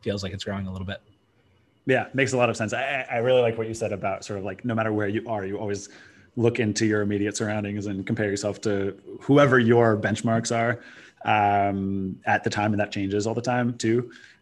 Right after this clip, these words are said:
Speaker 2: Um, I think a lot of people can relate to that, that feeling, no matter how successful or not success-, successful they've been lately.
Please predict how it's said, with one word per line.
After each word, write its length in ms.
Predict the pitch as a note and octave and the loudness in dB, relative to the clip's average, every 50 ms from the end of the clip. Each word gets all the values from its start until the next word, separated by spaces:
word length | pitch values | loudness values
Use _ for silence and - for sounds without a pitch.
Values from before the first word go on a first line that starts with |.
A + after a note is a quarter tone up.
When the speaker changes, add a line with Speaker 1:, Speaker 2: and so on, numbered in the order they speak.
| _ - - | _ -4 0
Speaker 2:
Um, 600 | A#2 A2 G#2+ G#2 G2+ G2 G2 G2 G2 F#2+ - - _ _ _ _ - | 0 2 2 2 2 0 0 -2 -4 -6 -6 -10 _ _ _ _ -6
I 60 | A#2+ | -4
think 140 | A2+ A2 G2 | -2 -2 0
a 40 | G2+ | 0
lot 100 | G2 F#2 | 0 -2
of 60 | F#2 | -2
people 160 | G#2 G2 G2+ | -6 -8 -10
can 120 | G2+ - G2 | -10 -8 -8
relate 160 | F#2+ F#2 - | -8 -8 -6
to 60 | - G2+ | -6 -6
that, 200 | G2 - - - | -8 -8 -6 -6
that 140 | F#2+ - - | -6 -6 -6
feeling, 300 | - F#2 F#2 F2+ G#2 G#2 | -6 -8 -6 -4 -4 -2
no 60 | F#2+ | -2
matter 160 | F#2 F2+ F2+ | -4 -4 -4
how 280 | F2 F2+ F2+ F2 G2 A2 - | -4 -6 -6 -6 -8 -8 -6
successful 420 | - - A#2+ - A#2 G#2 - A#2+ | -4 -4 0 0 0 2 2 2
or 200 | B2 A#2 A2+ G#2+ | 2 2 4 4
not 160 | G#2 G#2+ G2 - | 4 2 0 0
success-, 400 | A2 G#2 - G2 - - - - | -4 -4 -4 -6 -10 -12 -14 -12
successful 460 | - - B2 A2 - G#2+ G2+ - G#2+ | -8 -6 -4 -2 -2 -2 0 0 0
they've 180 | G2+ G2+ G2 F#2 | 2 2 0 0
been 160 | G2+ G2 F#2+ | -2 -2 -2
lately. 460 | G2 F#2+ G2 G#2+ A2+ A2 C3 C#3+ C#3+ | -2 -4 -2 -2 0 0 0 0 -4